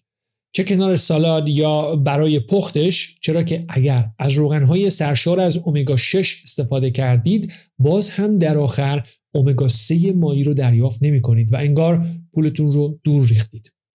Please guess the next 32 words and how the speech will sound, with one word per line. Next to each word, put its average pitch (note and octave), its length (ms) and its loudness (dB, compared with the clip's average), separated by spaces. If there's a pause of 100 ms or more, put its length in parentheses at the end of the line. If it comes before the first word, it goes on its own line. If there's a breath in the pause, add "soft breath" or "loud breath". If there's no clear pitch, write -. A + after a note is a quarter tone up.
(320)
قسمت G3 440 0
چهل D3 240 2
و D3 60 2
سه E3 220 0
رو F3+ 120 2
ببینید A3+ 480 0
که D#3 180 -2
هم D#3 320 -2 (260)
داستان D#3+ 560 0
خواهرهای C#3+ 720 0
اومگا D#3+ 640 0
رو A#3 80 0
متوجه F3+ 560 0
می‌شید، C3 460 0 (240 loud breath)
هم D#3+ 300 -2
روغن D3 800 0
خوب C#3 240 -2
و C#3 80 2
بد C3+ 360 0
رو D3 240 -2 (260 loud breath)
تشخیص C3+ 480 0
می‌دید. B2+ 240 -8
لینکش E3+ 340 0
رو D#3+ 280 -2 (220 loud breath)
این D3+ 200 0
بالا، C#3+ 560 0 (400 loud breath)
این D3+ 220 0
بالا C#3+ 460 -2 (180)
یا D3+ 180 0
در C#3 140 0
توضیحات B2 520 0
می‌ذارم. A#2 400 -2